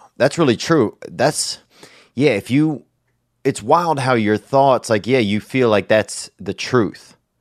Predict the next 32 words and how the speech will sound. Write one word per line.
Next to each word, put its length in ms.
And 100
especially 420
a 40
lot 220
of 60
times 200
you're 100
going 240
through 120
early 200
recovery, 480
you're 140
in 60
there 160
struggling, 480
or 80
even 160
if 100
you're 100
just 140
in 120
regular 320
life 320
sometimes, 580
you 60
get 160
haunted. 600
You 120
get 160
the 80
ghosts, 720
man. 400